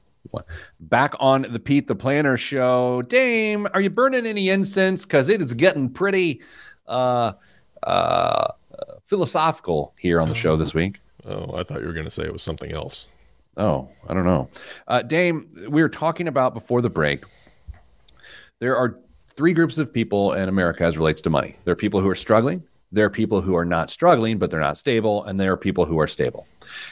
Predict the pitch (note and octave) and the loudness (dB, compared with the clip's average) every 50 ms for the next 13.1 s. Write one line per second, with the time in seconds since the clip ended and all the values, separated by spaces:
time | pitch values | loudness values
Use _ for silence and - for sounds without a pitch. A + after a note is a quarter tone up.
0 | - _ _ B2+ A2+ G#2+ G#2 - A#2 G2+ F#2+ F#2 F2+ G2 G#2 B2 C#3+ F3 G#3+ B3 | -20 _ _ -2 -2 -2 -2 -2 -2 0 0 0 0 0 -2 -2 -2 -2 0 0
1 | A#3 G3 E3 E3+ D#3+ - - - - F2+ D#2+ - - - G3 G#3 F#3+ D#3+ D3+ - | 2 2 0 -2 -4 -8 -10 -2 0 0 0 0 -2 -2 0 0 0 0 -2 -6
2 | - _ - A#2+ G#2 A2+ - - - E3+ G3+ G3+ F#3+ E3+ B2 C3 A2+ G2+ G2 - | -8 _ -2 0 0 0 -2 -2 -2 -2 0 2 2 2 2 2 0 0 0 -4
3 | - - G3+ G3+ E3 D#3+ C#3 C3 C3 C3 - - - - - - - _ A2+ A2+ | 0 2 2 2 4 2 0 0 -2 -4 -8 -14 -20 -20 -20 -20 -6 _ -2 -2
4 | - - D3 D3 D3 - D#3 C3+ A#2 A2+ A#2 D3+ G3 G3+ G3 - F3 E3+ E3+ D3 | 0 2 2 2 2 0 0 0 2 2 2 4 2 2 2 0 -2 -2 0 0
5 | C3 B2+ B2 B2 B2+ G#2 A#2+ A#2 A2+ A2+ G#2+ F2 E2 F2+ E2+ E2+ - - - - | 2 2 2 2 2 2 0 0 0 0 -2 0 0 0 0 0 -2 -6 -8 -10
6 | - - - A2 F2+ E2 E2+ E2 - - - - - _ _ _ _ _ _ _ | -10 -4 0 2 2 2 2 0 -4 -10 -12 -14 -16 _ _ _ _ _ _ _
7 | - A#2+ A2 G2+ - - C3+ B2+ A#2+ A2+ A2 G2+ G#2 A2 - G#2 G2 - - G2+ | 0 0 0 0 0 -2 -2 0 0 0 0 0 -2 -2 -2 -4 -2 0 2 2
8 | F#2+ E2+ E2 F#2+ - - F2+ E2 E2 E2 E2+ F2 F2+ E2+ - - - - F2+ E2 | 2 2 0 -2 -2 0 0 0 0 2 2 2 2 2 0 -6 -4 0 2 2
9 | D2+ D2+ D#2+ E2 F2 F#2+ G2+ F#2+ G2 - - A2+ G2 - G2+ F2+ F2 E2 E2 - | 2 0 -2 -2 0 0 0 0 0 0 0 0 0 0 0 0 0 0 0 2
10 | - D#2+ D#2 - - - - - D#2 D2 - D#2 D#2 D2+ - - - _ _ _ | 0 0 0 0 -6 -10 -4 -4 -4 0 2 2 2 2 2 -4 -10 _ _ _
11 | _ _ - - - _ _ - A#2+ A#2 G#2 - B2+ D#3+ A3 G#3+ E3+ F#3 - - | _ _ -20 -20 -20 _ _ -2 -2 -2 -2 -2 0 2 2 2 2 0 -4 -10
12 | - _ _ - B2 B2 A2+ A#2+ - - - - F3 - G2 G#2 G2 G#2+ B2+ B2+ | -18 _ _ -2 -2 0 0 0 -2 -2 -4 -4 -4 -2 0 2 2 2 0 -2
13 | - | -6